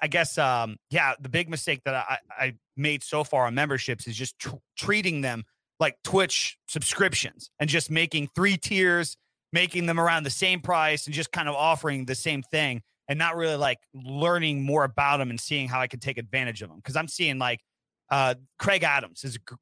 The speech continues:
creator that I admire so much, a YouTuber. He uses his memberships to essentially fund, uh, a-, and make the next video where they want, like, people kind of wanna suggest. He does these, like,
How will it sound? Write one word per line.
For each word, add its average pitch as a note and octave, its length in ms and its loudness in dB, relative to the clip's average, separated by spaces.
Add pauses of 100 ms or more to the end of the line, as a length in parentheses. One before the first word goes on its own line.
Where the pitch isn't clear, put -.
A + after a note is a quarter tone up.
(100)
creator D3+ 380 0
that B2+ 160 2
I A#2 220 0 (100)
admire C3 400 2
so D3 240 0
much, C3+ 380 -2
a B2 200 -2
YouTuber. D3+ 580 -2 (880)
He G3 240 0
uses C#3+ 400 -2
his E3 540 0 (340)
memberships C#3+ 800 0 (320)
to E3+ 140 2
essentially D3+ 840 0 (520)
fund, E3+ 720 0 (120)
uh, E3+ 180 2
a-, E3+ 200 -2
and D#3 260 2
make F3+ 400 2 (120)
the D3+ 160 0
next D#3+ 500 0
video E3 480 2
where C#3+ 400 2 (240)
they D#3+ 240 2
want, D#3 220 -2 (100)
like, D3 160 -2
people E3+ 280 -8
kind D#3+ 200 -2
of C3+ 80 -4
wanna B2+ 260 -2
suggest. B2+ 600 -2
He D3+ 100 -2
does D3+ 200 0
these, C3+ 180 -2
like, B2 240 0